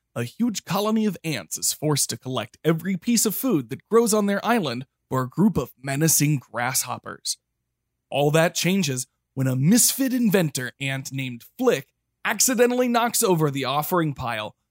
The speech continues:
thus forcing the grasshoppers' devious leader Hopper to force the ants to redo their gathering of food.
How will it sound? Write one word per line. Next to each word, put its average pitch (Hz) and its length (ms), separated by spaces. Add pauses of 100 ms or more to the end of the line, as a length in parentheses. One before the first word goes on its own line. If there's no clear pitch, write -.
(160)
thus 151 280
forcing 202 520
the 170 80
grasshoppers' 147 840
devious 196 580
leader 208 300
Hopper 151 540 (340)
to 127 120
force 180 440
the 226 260
ants 147 420
to 120 180
redo 180 580
their 190 180
gathering 143 640
of 147 100
food. 143 520